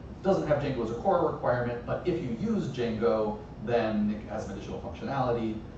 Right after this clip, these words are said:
You can actually tell, when you say, when you're installing the package, "Give me this package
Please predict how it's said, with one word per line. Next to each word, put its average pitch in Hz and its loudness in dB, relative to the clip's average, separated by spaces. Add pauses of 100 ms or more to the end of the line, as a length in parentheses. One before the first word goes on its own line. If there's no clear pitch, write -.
(140)
You 131 -4
can 127 -4
actually 131 -2
tell, 120 6 (400)
when 120 -2
you 113 -4
say, 117 0
when 107 2
you're 98 -4
installing 127 2
the 120 0
package, 113 0 (140)
"Give 139 -2
me 113 0 (280)
this 151 2
package 117 0